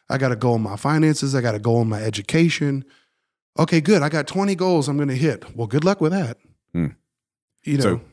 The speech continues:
Speaker 2: yeah, couple, couple things. Uh, if you're listening to this podcast, the Grow People podcast, and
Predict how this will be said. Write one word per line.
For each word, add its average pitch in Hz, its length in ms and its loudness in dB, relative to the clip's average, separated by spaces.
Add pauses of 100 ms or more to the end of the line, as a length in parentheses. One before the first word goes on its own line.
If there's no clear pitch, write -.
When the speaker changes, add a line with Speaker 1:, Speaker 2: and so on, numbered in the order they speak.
Speaker 2:
yeah, 82 140 -2
couple, - 300 -2
couple - 280 -2
things. 64 420 -8 (100)
Uh, 76 220 -2
if 98 180 0
you're 92 120 -2
listening 101 720 0
to 85 100 -2
this 73 160 -4
podcast, 60 680 -6
the 69 140 -2
Grow 71 200 0
People 71 280 -4
podcast, 67 840 -2
and 71 680 -2